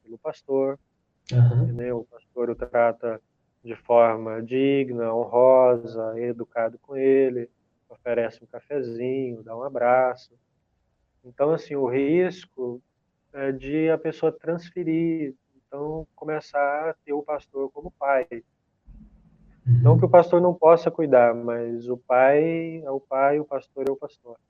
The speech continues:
Speaker 1: O
Speaker 2: Aham.
Speaker 1: pastor pode fazer papel de pai, cuidar e tudo, ensinar, orientar, mas ele também tem que pôr esse limite,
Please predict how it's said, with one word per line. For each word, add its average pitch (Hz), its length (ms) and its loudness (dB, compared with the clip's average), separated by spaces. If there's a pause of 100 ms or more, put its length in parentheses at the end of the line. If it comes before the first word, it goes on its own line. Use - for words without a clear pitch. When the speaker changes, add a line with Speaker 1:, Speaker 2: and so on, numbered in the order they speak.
(480)
Speaker 1:
O 127 60 -2
Speaker 2:
Aham. 123 100 8
Speaker 1:
pastor 123 320 4
pode 165 240 6
fazer 143 540 4
papel 131 520 2
de 123 120 -6
pai, 123 640 -2
cuidar 123 800 0
e 113 100 -20 (100)
tudo, 123 360 -6
ensinar, 123 580 -8
orientar, 123 580 -8
mas 120 280 -20
ele 127 340 -6
também 135 380 -12
tem 143 160 -20
que - 60 -20 (140)
pôr 143 100 -8
esse 139 220 -14
limite, 143 580 -8